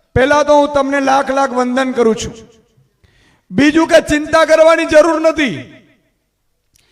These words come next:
આજે જે રીતે સર્વે આવી રહ્યા છે, સટોડિયાના રિપોર્ટ હતા, એમાં ચાર જૂને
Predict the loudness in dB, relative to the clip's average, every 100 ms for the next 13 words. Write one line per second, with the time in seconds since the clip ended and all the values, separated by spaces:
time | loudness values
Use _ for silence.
0 | _ _ -6 -2 0 4 8 8 6 2
1 | -10 -16 -20 -20 _ _ -20 _ _ _
2 | _ 2 4 4 2 2 0 2 -2 2
3 | 4 4 4 4 4 4 2 6 6 6
4 | 0 -8 -18 -20 _ _ _ -4 -2 2
5 | 2 4 2 2 0 2 2 2 2 2
6 | 4 4 0 -4 -16 -20 _ _ _ _
7 | _ -8 -8 -4 -2 -2 -4 -4 0 0
8 | 0 -2 -6 -10 -2 0 0 -4 -12